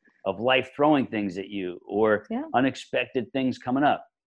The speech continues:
Speaker 1: It's hard to get knocked off when you've simplified everything and you maintain that mindset that you had three days ago.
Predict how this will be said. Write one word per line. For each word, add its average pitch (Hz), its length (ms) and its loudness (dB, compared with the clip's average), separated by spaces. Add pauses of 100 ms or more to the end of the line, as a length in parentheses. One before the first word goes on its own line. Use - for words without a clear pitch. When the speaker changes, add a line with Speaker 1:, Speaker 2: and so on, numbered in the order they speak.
(240)
Speaker 1:
It's 117 200 -8
hard 143 400 4
to 143 60 2
get 135 200 4
knocked 139 340 2
off 139 360 6
when 107 180 -4
you've 104 140 -6
simplified 127 560 0
everything 101 480 0
and 107 180 -4
you 107 160 -2
maintain 123 640 0
that 113 200 0
mindset 120 580 0 (380)
that 98 100 0
you 110 120 0
had 117 280 2
three 139 200 4
days 156 300 8
ago. 107 520 4